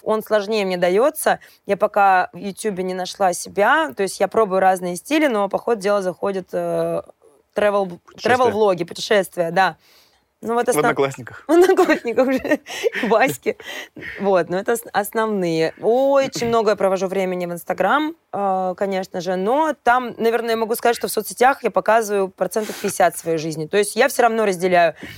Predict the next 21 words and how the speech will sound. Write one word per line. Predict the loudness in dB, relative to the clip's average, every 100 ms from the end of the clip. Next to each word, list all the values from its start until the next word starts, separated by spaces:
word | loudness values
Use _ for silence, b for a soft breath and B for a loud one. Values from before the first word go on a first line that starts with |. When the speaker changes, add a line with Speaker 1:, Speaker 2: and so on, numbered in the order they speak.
| B B
Speaker 1:
Когда | -4 2 4
я | 4 2
хочу | 0 -2 -2
побыть | 0 -2 2
только | 2 4 2
с | 0
друзьями, | 0 2 4 4 2
я | 0 2 2
откладываю | 0 2 2 2 -4
телефон. | -4 -8 -4 -4 -4
Иногда | -4 -4
в | -4
путешествиях | -8 -6 -2 -2 -2 -2 0
я | -2 -2 -6
откладываю | -6 0 0 0 -8
телефон | -8 -8 -2 -2 0
и | -4 -6
нахожусь | -4 -4 -2 -4 -6 B B
здесь | -4 -4
и | -6
сейчас. | -8 0 2 2